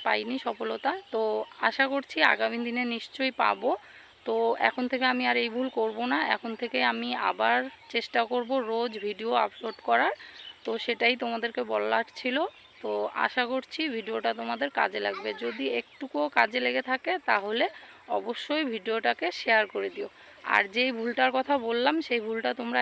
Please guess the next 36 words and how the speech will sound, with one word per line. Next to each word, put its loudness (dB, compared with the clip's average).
একদমই -4
করবে 0
না। 0
তোমরা 0
চেষ্টা 0
করবে 2
প্রতিদিন -2
একটা -2
করে 0
ভিডিও -4
দেওয়ার। -4
তো -2
তোমরা -2
যদি -6
প্রতিদিন -2
একটা -2
করে 2
ভিডিও -2
দিতে 0
থাকো, 0
একশো 0
জন 6
লোকও 2
যদি -2
তোমাদেরকে 0
দেখে, 0
সেই 2
একশো -2
জন 0
লোকের -4
থেকেই 0
তোমাদের -2
আস্তে -8
আস্তে -6
সংখ্যা -2
বাড়বে। -2